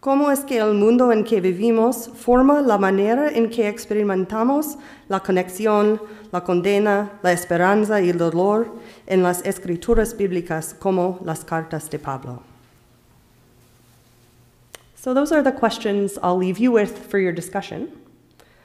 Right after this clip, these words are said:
What are Bible stories and teachings that you feel have shaped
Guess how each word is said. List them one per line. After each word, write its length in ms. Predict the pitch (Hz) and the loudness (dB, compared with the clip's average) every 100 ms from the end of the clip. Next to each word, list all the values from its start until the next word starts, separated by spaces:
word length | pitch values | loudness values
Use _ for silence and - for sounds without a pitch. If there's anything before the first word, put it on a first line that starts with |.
| _ - - | _ -20 -8
What 200 | 240 294 | 2 6
are 100 | 339 | 6
Bible 320 | 240 262 269 | 6 4 4
stories 400 | 269 269 247 240 | 0 4 4 6
and 140 | 226 226 | 4 2
teachings 560 | 240 240 240 233 233 | -2 0 2 4 2
that 140 | 233 185 | 0 -2
you 200 | 202 226 | -2 -2
feel 400 | 233 196 196 208 | 0 2 2 2
have 240 | 196 180 | 0 -2
shaped 580 | - - 233 233 - | 0 0 0 -2 -14